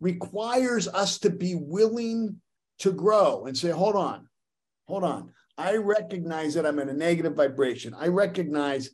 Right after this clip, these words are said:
you know, what is, what if, if I were to take this emotion and this thinking and fast forward, manifest it in every area of my life,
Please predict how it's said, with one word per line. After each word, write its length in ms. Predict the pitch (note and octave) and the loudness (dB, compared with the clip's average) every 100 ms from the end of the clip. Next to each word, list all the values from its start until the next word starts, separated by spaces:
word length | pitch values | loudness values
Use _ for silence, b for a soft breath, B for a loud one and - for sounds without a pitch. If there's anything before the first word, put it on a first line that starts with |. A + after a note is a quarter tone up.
| _ - - | _ -20 -4
you 100 | F3 | 0
know, 80 | C3+ | 0
what 360 | C3+ C#3 B3+ B3+ | 0 4 6 6
is, 300 | F#3+ - b b b _ | 2 0 b b b _
what 420 | D#3+ D#3+ C4 C4+ - | -6 8 8 8 2
if, 120 | F#3+ - _ _ - | -6 -6 _ _ -6
if 160 | D#3+ G#3+ | 0 4
I 100 | C#4+ | 6
were 160 | D4 | 6
to 160 | G#3+ - | 4 2
take 380 | - A3 B3+ F#3 | 2 2 2 2
this 240 | G3 F3 F3+ | 2 2 -2
emotion 600 | D3 D3+ D#3+ - E3 C3+ | 0 2 2 2 -2 -2
and 160 | B2+ | -2
this 200 | D#3 D3 | -2 -2
thinking 520 | E3 D3 - A2+ G2+ b b b | -2 -2 -2 -8 -8 b b b
and 240 | D3+ C3 - - | 0 0 -4 0
fast 440 | G#3+ A#3+ - - A3+ | 2 4 0 0 4
forward, 500 | A3 F#3 C#3+ B2+ C#3+ | 6 8 6 2 -2
manifest 880 | E3 A#3 A3 A3+ E3+ A3 F3+ - | 2 4 4 2 2 2 2 -2
it 100 | F3 D3 | -4 -4
in 160 | D3+ D3 | -10 -2
every 300 | G3+ A3 G#3 | -2 0 4
area 280 | F3+ F3+ E3 | 6 4 2
of 40 | |
my 140 | D#3 | -2
life, 300 | D#3 D#3+ C3+ | 2 4 4